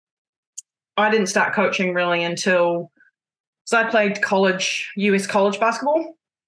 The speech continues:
And, uh, when you do that, a lot of times in the summers to make money, you work basketball camps and things like that.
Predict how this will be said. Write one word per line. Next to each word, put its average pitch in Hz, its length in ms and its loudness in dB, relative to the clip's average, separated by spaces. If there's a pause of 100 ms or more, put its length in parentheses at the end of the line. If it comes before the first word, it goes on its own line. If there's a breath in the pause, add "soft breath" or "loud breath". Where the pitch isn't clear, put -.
(380)
And, 180 320 -2
uh, 175 200 2
when 185 180 0
you 185 80 -2
do 180 220 0
that, 160 320 -2
a 160 40 -2
lot 165 200 0
of 170 80 -4
times 165 360 -2
in 151 100 -2
the 151 60 -4
summers 156 580 0
to 196 120 -4
make - 220 -2
money, 151 400 -2
you 143 260 -6
work 151 280 -2
basketball 156 400 -2
camps 190 340 -2
and 190 120 -4
things 180 200 -2
like - 120 0
that. - 260 -4